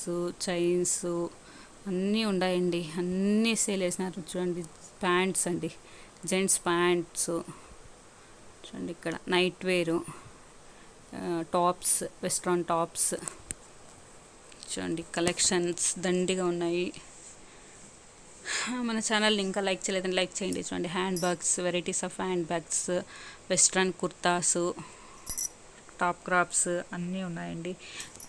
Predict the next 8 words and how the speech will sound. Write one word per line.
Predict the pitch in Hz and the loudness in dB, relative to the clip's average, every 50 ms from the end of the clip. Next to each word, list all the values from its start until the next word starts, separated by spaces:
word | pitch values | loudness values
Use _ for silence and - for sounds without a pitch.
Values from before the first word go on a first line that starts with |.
| - - - | -6 0 2
సబ్స్క్రైబ్ | 202 185 - - - 196 196 190 - - 185 | 2 2 2 2 4 4 4 4 4 4 4
చేయండి. | 175 175 175 175 185 180 175 180 180 180 | 6 6 6 4 4 2 0 0 0 2
వీడియో | 170 175 180 180 180 | 2 4 4 4 4
కనుక | 175 170 175 175 175 | 2 2 2 0 0
నచ్చితే | 175 - - - 190 175 170 | 0 -2 -2 -2 2 2 4
లైక్ | 175 170 165 - - | 2 2 0 -2 0
చేయండి, | 185 180 180 180 175 180 180 180 185 294 294 - - - - - - - - - - - - - - - - - - - | 2 2 2 2 2 0 0 -2 -2 -4 -8 -14 -20 -20 -20 -20 -20 -20 -20 -20 -20 -20 -20 -20 -20 -20 -8 -2 0 4
షేర్ | 196 190 185 170 | 4 4 4 4